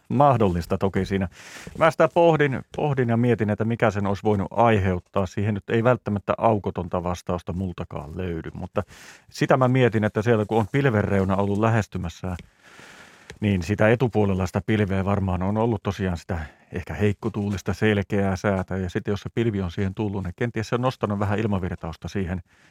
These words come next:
ja tuulta, ja sitten se purevuus olisi ehkä lisännyt sitä kylmän tuntua siinä. Että tässä voisi olla ehkä yksi,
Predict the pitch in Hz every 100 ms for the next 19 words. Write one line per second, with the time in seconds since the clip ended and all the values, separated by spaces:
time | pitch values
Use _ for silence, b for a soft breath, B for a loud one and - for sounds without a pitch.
0 | _ 92 - 113 101 87 90 87 - 92
1 | 101 120 110 85 80 - 80 - - 90
2 | 95 90 80 80 _ - 92 82 117 90
3 | 87 90 139 87 85 80 - 92 92 -
4 | 104 117 - 110 107 104 101 101 - -
5 | 127 - -